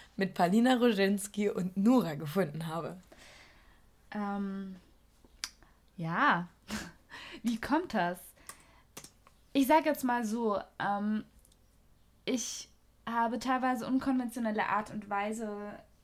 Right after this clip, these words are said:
Speaker 2: Weisen, meinen Alltag zu gestalten. Und da ich ja ein sehr großer Hip-Hop-Fan bin und Dario auch, haben wir uns entschieden, hey,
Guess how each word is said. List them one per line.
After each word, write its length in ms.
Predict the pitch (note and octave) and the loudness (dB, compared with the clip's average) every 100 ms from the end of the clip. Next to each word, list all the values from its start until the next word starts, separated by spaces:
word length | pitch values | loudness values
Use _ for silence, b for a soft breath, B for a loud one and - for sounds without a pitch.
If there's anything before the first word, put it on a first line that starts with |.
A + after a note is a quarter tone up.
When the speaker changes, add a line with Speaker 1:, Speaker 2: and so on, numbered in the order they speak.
| - | -18
Speaker 2:
Weisen, 500 | - G3+ G#3+ A3 A3 | -6 -4 -2 0 0
meinen 360 | G3+ G3+ G3+ - | 0 -4 -8 -8
Alltag 400 | - G#3+ A3 A#3+ | -6 -4 -4 -6
zu 120 | - A#3 | -8 -8
gestalten. 720 | A#3 - A#3+ A#3+ C#4 D#4 D4+ - - | -8 -2 -2 -2 -2 -4 -4 -10 -8
Und 460 | A3 A3 A3 G#3 | -4 -2 -2 -2
da 140 | G#3+ G3+ | 0 0
ich 100 | A3 | -2
ja 280 | G3 F#3+ - | -4 -2 -4
ein 180 | F#3+ | -8
sehr 200 | F3+ F3 | -6 -8
großer 340 | F#3 G3 G3 G3 | -8 -12 -10 -6
Hip-Hop-Fan 640 | G#3+ E4 D#4+ - C#4 C#4 | -4 0 0 0 0 0
bin 300 | C4 C4 C4 C4+ B B B B | 2 2 2 0 B B B B
und 260 | - F#3 E3+ - | -6 -6 -6 -8
Dario 400 | - F#3 F#3+ F#3+ | -4 -2 -2 -4
auch, 400 | E3 G#3+ C4+ D4+ | 0 2 2 2
haben 200 | A#3 A3 | 2 2
wir 60 | G#3 | 0
uns 140 | F#3+ | -4
entschieden, 540 | F3+ F3+ A3+ A3+ A#3+ A3+ b | -10 -6 0 2 2 -2 b
hey, 420 | b G3+ A3 G#3+ | b -4 -2 -4